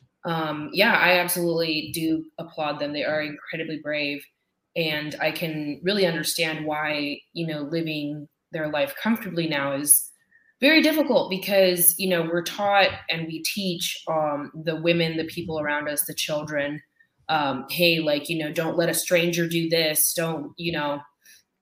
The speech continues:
it's that keyword stranger or acquaintance, because normally it's someone that you know that ends up assaulting, um, someone, whether it's a child, woman,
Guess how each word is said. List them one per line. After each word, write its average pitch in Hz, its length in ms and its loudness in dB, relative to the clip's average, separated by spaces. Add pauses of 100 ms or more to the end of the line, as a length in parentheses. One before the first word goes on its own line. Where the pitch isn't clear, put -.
it's 175 200 2
that 202 320 2 (160)
keyword 165 560 0
stranger 156 800 0
or 147 260 -2
acquaintance, 175 640 -4
because 170 300 -8
normally 269 400 4
it's 196 240 2
someone 262 320 0
that 247 160 -2
you 214 120 -2
know 175 380 4
that 160 180 -2
ends 160 200 -6
up 156 120 -8
assaulting, 147 680 -6 (480)
um, 127 480 -6 (140)
someone, 135 380 -6 (680)
whether 190 220 2
it's 170 100 2
a 175 60 -2
child, 165 500 -2
woman, 156 500 -6